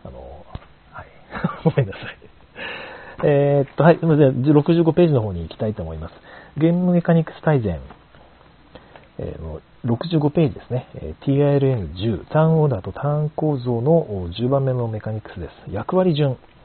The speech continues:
えー、ロールオーダーというのが、あー、ですね、提示されています。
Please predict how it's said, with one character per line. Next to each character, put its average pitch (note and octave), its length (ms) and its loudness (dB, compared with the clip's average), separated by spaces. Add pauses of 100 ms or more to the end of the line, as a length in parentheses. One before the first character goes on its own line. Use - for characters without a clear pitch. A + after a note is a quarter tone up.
(160)
え E2+ 140 -14
ー、 - 60 -8
ロ C#3+ 80 2
ー F3 40 0
ル F3+ 100 0
オ F3 120 0
ー - 20 -4
ダ E2 260 -6
ー - 60 -20
と G#2 60 -12
い F2 60 -12
う D2+ 40 -16
の C#2 80 -18
が、 B1 160 -18 (640)
あ - 680 -18 (500)
ー、 - 40 -20
で - 140 -20
す - 40 -16
ね、 F2+ 240 -12
提 F2+ 140 -10
示 E2+ 140 -12
さ - 80 -12
れ E2+ 80 -10
て E2 120 -16
い C#2+ 80 -14
ま C#2 100 -16
す。 - 40 -20